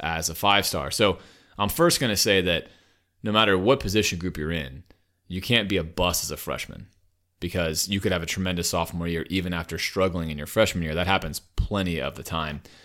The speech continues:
The opposite is also true. If you are a phenom, you are probably going to be a phenom very soon into your football season.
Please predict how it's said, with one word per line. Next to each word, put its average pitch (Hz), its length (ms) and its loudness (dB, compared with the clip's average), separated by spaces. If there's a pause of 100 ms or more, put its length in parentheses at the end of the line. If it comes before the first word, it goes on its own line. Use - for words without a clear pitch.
(420)
The 104 120 6
opposite 113 260 4
is 90 100 2
also 85 280 4
true. 95 280 0
If 80 140 -4
you 127 160 6
are 107 80 8
a 87 100 2
phenom, 120 800 0
you 95 200 0
are 90 80 2
probably 101 340 2
going 85 260 -4
to - 80 -12
be 80 120 -4
a 73 60 -2
phenom 69 640 -8
very 80 520 -4
soon 76 300 -4
into 73 200 -10
your 62 120 -10
football 87 340 0
season. 80 400 -4